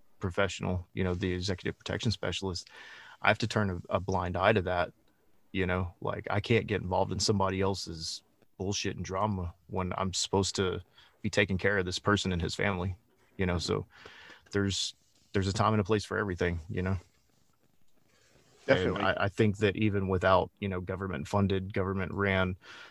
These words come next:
Speaker 1: you know, police and military and stuff like that, there's a ton of dudes, there's a ton of husbands and fathers and, you know, uncles and brothers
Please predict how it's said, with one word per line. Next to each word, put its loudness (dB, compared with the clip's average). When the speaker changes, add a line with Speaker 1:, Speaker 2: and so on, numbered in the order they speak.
Speaker 1:
you -2
know, 0
police 0
and -4
military 0
and -6
stuff -2
like -2
that, 4
there's 4
a 6
ton 2
of 4
dudes, 0
there's -4
a -2
ton 0
of -2
husbands 0
and -10
fathers -2
and, -8
you -6
know, -4
uncles 0
and -8
brothers 0